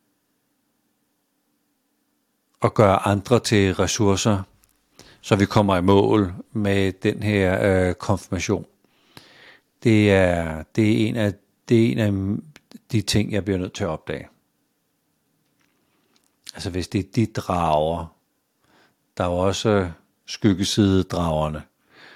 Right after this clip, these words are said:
men det er så noget andet jo, ikke? Øh, så, øh, jeg vil også skulle, øh,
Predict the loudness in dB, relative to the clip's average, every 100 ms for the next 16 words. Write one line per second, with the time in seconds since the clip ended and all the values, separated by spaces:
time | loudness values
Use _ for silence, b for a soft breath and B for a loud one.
0 | b _ -4 0 2 2 2 0 -2 -6
1 | -4 0 0 0 -2 -4 -4 -6 -10 -6
2 | -6 -6 B B B B B B -8 -2
3 | 2 2 0 -2 -8 -12 -18 _ 0 2
4 | 2 4 4 4 2 -2 -2 4 6 8
5 | 8 8 8 8 6 6 4 2 -2 -4
6 | -4 -4 -6